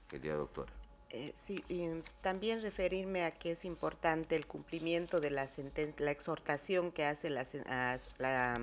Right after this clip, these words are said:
Speaker 2: el Tribunal Constitucional sobre la sentencia cero doscientos seis dos mil catorce que exhorta, ¿no?, a que haya una, una ley de derechos sexuales y reproductivos que permita que se eliminen los abortos clandestinos e inseguros y sobre todo,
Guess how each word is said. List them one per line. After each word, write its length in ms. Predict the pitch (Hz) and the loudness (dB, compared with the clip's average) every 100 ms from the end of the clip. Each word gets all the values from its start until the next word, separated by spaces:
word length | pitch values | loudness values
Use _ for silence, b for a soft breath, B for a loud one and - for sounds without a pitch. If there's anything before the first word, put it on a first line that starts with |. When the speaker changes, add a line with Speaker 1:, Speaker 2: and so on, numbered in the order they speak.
| 117 | -2
Speaker 2:
el 120 | 131 | -2
Tribunal 380 | 151 143 156 156 | -2 0 0 0
Constitucional 880 | 151 139 147 - - 143 143 143 - B B B | -4 -8 -10 -10 -6 -2 2 2 0 B B B
sobre 280 | 175 156 | 2 4
la 120 | 147 147 | 4 2
sentencia 680 | 147 139 156 151 151 151 | 0 -4 0 0 2 -2
cero 240 | 139 156 143 | 0 0 0
doscientos 540 | 135 - 147 143 135 | 0 -2 -4 -4 -8
seis 240 | - 143 135 | -4 -4 -4
dos 140 | 127 | -6
mil 180 | 139 139 | -6 -4
catorce 540 | 143 - 139 139 147 | -4 0 0 0 -4
que 120 | - 139 | -8 -8
exhorta, 560 | - 185 196 196 127 | 2 6 6 6 -4
¿no?, 200 | 131 147 B B B B B | -2 -4 B B B B B
a 120 | 147 | 0
que 180 | - 160 | 4 6
haya 360 | 160 170 160 | 8 8 8
una, 560 | - 156 160 156 147 143 | 8 4 4 4 6 6
una 160 | 135 143 | 2 4
ley 180 | 160 | 4
de 100 | 160 | 4
derechos 420 | 139 135 143 151 - | 4 2 0 -4 -6
sexuales 540 | 135 - 151 147 143 | -10 0 2 2 0
y 20 | 143 | -4
reproductivos 880 | 131 - 127 131 - 160 143 151 B B B B | -4 -2 -2 -2 -4 -4 0 -2 B B B B
que 100 | 160 | -4
permita 600 | - 156 170 202 202 180 | 2 2 4 -2 2 2
que 220 | - 156 | 2 0
se 140 | 147 160 | 2 0
eliminen 560 | 139 143 165 220 190 | -2 -2 0 2 2
los 160 | 147 139 | 0 0
abortos 480 | 143 147 151 151 - | 0 2 0 -2 -6
clandestinos 800 | 151 131 131 131 - 143 139 139 | -2 0 -2 -6 -6 -6 -6 -8
e 40 | |
inseguros 600 | 131 135 135 143 147 - | -8 -6 -4 -2 -2 -4
y 100 | 151 | -10
sobre 320 | - 151 143 147 | 0 2 2 4
todo, 420 | 160 156 165 | 6 8 6